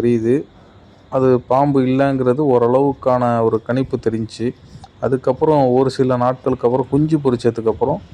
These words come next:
அப்படியே கொஞ்சம் கொஞ்சமா அந்த கிளாஸ்ல உள்ள இருந்த நார்கள் கொஞ்சம் இறங்குனோனே அது பார்த்தா அணில்ங்கிறது தெரிய வந்துச்சு.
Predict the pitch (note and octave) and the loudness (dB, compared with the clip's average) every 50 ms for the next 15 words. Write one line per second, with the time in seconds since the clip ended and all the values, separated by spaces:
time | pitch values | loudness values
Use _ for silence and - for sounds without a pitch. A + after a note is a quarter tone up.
0 | - - - - - - - - B2 - - - - - C3 C3+ C#3+ C#3+ D#3 C3+ | -20 -20 -20 -20 -20 -16 -16 -14 -14 -14 -14 -8 -4 0 2 2 2 2 0 0
1 | B2+ C3+ C3 B2+ B2 B2+ C3+ C#3 C3+ B2+ A#2 A2 A#2+ B2 C3+ C#3 - - C3+ C3 | 2 2 2 2 2 0 0 0 0 0 0 0 0 0 0 -2 -2 -2 0 0
2 | B2+ A#2+ A#2+ A#2 A#2 A2+ A2+ A2+ A2 A2 A2 G#2+ A2 A2 A2 - - - - - | 0 0 0 0 2 2 2 2 2 2 0 0 -2 -4 -6 -10 -14 -20 -20 -20
3 | - - - - - - - - - - - - - - - - - - - - | -20 -20 -20 -20 -20 -20 -20 -20 -20 -20 -20 -20 -20 -20 -20 -20 -20 -20 -20 -20
4 | - - - - C#3 C3+ C3+ C3+ C3+ C3 B2 A#2 A#2 B2+ C#3 C#3+ B2+ B2+ B2 A#2 | -20 -18 -6 -2 0 2 2 2 2 2 2 2 2 2 2 2 2 2 0 0
5 | A#2 A#2 A2+ A2+ A2+ A2 A2 A2+ B2 C3 B2 A#2+ A#2 A#2+ B2+ D#3 E3 C#3 B2 A#2 | 0 -2 -2 0 0 0 0 0 0 0 0 2 2 2 0 0 0 0 0 0
6 | - - A#2 A#2+ A#2+ - D3 C#3 A#2+ A#2+ B2 B2+ B2+ B2 B2 B2 B2+ B2+ B2+ B2 | 0 0 0 0 2 0 0 0 2 0 0 0 0 0 -2 -2 -2 -2 -4 -4
7 | A#2+ A2+ A#2 A#2+ A#2+ - A#2+ A2+ A#2+ A#2+ A#2 A2+ A2 G#2 - - B2+ C#3 E3+ | -2 -2 -2 -2 -2 -2 -6 -4 -2 -2 -2 -2 -4 -8 -8 -6 -6 -6 -6